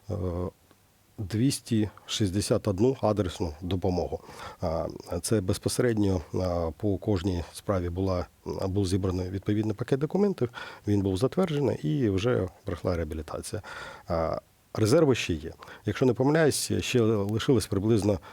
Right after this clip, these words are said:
два і шість, два і вісім мільйона гривень, а, по цьому напрямку.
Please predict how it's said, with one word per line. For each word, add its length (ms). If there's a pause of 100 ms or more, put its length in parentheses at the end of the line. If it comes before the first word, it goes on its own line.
(320)
два 220
і 60
шість, 380
два 180
і 40
вісім 340 (140)
мільйона 680
гривень, 600 (120)
а, 200 (140)
по 340
цьому 240
напрямку. 420